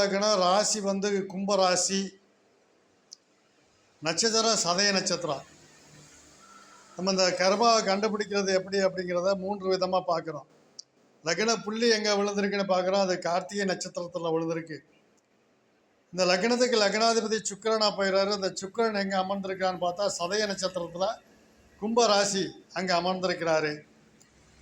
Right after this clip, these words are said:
சந்திரனை பார்த்தீங்கன்னா அவரும் சதயத்துல தான் சாரம் வாங்கியிருக்காரு.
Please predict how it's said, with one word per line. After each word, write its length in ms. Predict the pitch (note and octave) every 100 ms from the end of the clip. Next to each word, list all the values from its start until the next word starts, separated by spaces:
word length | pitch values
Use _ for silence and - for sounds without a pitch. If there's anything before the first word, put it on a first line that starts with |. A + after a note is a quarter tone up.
| - - -
சந்திரனை 400 | G#3+ A#3+ B3 A#3+
பார்த்தீங்கன்னா 500 | G#3+ G#3+ G#3 G#3 G#3+ F#3+ F#3+
அவரும் 320 | G#3+ A#3 -
சதயத்துல 500 | F#3+ G3 G3+ G3 F#3 F#3
தான் 160 | A3+ A#3+ - - - - _ _ _ _ -
சாரம் 480 | - F3 F#3 F#3 F3
வாங்கியிருக்காரு. 720 | E3 E3 D#3 D#3 D3+ C#3+